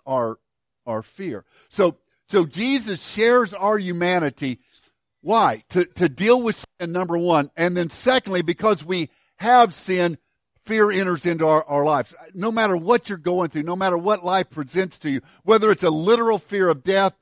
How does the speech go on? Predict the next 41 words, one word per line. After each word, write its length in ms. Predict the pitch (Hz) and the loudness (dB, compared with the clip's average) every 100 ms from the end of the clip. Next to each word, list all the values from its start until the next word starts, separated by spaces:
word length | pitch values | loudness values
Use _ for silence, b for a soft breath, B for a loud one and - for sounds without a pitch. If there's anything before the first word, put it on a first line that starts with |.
| _ _ _ | _ _ _
or 140 | - 147 | -8 -6
just 340 | 208 196 - | -2 -2 -4
fear 180 | 202 196 | -2 -2
of 120 | 165 | -2
so 200 | - 214 | -4 -6
many 220 | 208 190 | -4 0
other 220 | 180 156 143 | 0 0 -6
things, 320 | 180 147 - | -6 -8 -10
fear 320 | - 226 220 | -8 -2 0
is 100 | 156 | 0
a 60 | 147 | -6
part 320 | 196 185 170 | -10 -8 -6
of 80 | 156 | -4
our 180 | 143 | -4
life. 540 | 170 185 131 - _ _ _ _ _ _ _ _ | -6 -8 -10 -12 _ _ _ _ _ _ _ _
And 160 | 151 156 | -2 0
it 120 | 143 | 0
holds 500 | - 160 202 214 170 | -4 -6 -4 -4 -2
us 180 | 180 147 | -4 -4
captive. 540 | - 190 185 160 127 | -8 -8 -6 -6 -6
It 100 | 120 | -8
holds 380 | 120 180 196 160 | -10 -10 -8 -6
us 160 | 160 - | -6 -6
to 100 | 127 | -12
slavery. 460 | - 170 151 127 | -10 -4 -4 -4
So 240 | 120 147 - b b | -6 -8 -8 b b
Jesus 400 | - 196 190 190 | -10 -8 -6 -10
came 260 | - 175 175 | -8 -6 -6
to 120 | 156 | -10
deal 480 | 131 147 170 170 156 _ _ _ _ | -10 -4 -2 -2 -6 _ _ _ _
with 200 | 143 147 | -6 -4
our 120 | 135 | -6
slavery, 400 | - 175 175 123 | -6 -4 -4 -4
to 40 | 113 | -10
set 240 | - 151 | -6 -4
us 140 | 131 | -4
free 340 | - 165 175 175 | -8 -6 -6 -6
from, 440 | - 143 127 117 _ _ _ _ _ _ _ _ | -8 -4 -4 -6 _ _ _ _ _ _ _ _
from 220 | - 127 117 | -8 -8 -8
slavery. 640 | - 151 156 139 101 95 _ _ _ _ _ | -16 -10 -8 -8 -10 -16 _ _ _ _ _
And 300 | 135 131 131 | -4 -2 -4